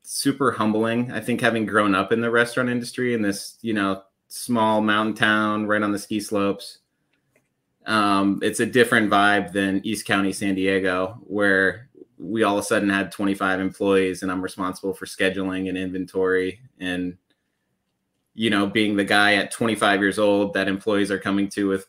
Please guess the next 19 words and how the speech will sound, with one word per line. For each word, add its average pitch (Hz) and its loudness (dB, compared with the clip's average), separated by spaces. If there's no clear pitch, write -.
with 98 -8
big 101 0
life 95 -2
issues. 92 -6
Um, 98 0
and 110 0
so 123 6
it - 2
was 139 4
a, 147 2
it 120 0
was 147 2
a 156 0
practice 120 0
in 110 -2
many 104 0
things. 95 -4
I 101 0
think 104 -8